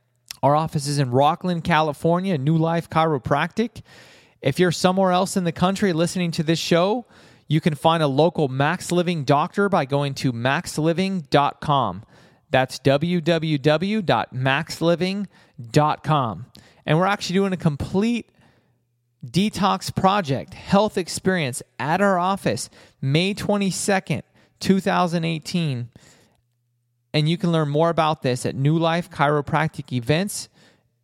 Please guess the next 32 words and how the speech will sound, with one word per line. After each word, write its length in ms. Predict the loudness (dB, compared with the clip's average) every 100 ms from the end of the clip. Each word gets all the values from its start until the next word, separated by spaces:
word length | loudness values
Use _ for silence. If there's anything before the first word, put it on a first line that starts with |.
| -4
dot 320 | -2 -2 -2
com. 500 | -4 -2 -4 -8 -12 _ _ _ -10
That's 260 | -10 -8
new 160 | -4 0
life 280 | 0 -2 -4
chiropractic 840 | -2 0 0 -2 -4 -4 -10 -10
events 560 | -4 -2 -2 -4 -10 -14 _ _ _ _ _ 0
dot 380 | 2 2 -2 -8 _ _ _
com. 520 | -4 0 0 -2 -6 -12 -20 -14 0
I 60 |
hope 140 | 0 0
this 120 | -2
show 240 | 2 2
was 180 | 2 0
helpful. 600 | 0 0 2 0 0 -2 -10 -16
Start 340 | -4 2 2 2
looking 300 | 0 0 0
at 120 | 2
where 140 | 2
your 140 | 2 0
toxins 420 | 2 0 0 -4
are 60 | -2
coming 340 | 0 0 0
from, 240 | 0 0
how 180 | 0 2
to 140 | 2 0
minimize 600 | 0 0 0 0 0 0
that 120 | 0
effect 380 | 0 0 0 -2
on 100 | -2
your 140 | 0
body. 440 | 2 2 0 -4